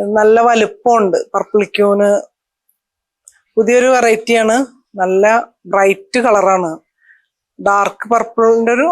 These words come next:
നല്ല ബ്രൈറ്റ് ഉള്ള ഒരു നല്ലൊരു കളറാണ്.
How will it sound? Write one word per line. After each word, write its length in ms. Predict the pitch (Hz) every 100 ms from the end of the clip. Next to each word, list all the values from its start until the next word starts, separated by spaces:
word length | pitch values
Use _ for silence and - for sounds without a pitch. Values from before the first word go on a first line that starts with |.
| 294
നല്ല 240 | 220 214 226 220
ബ്രൈറ്റ് 800 | 214 208 _ - - 240 - 220
ഉള്ള 100 | 214
ഒരു 100 | 202 208
നല്ലൊരു 280 | 202 208 214
കളറാണ്. 400 | 202 180 170 160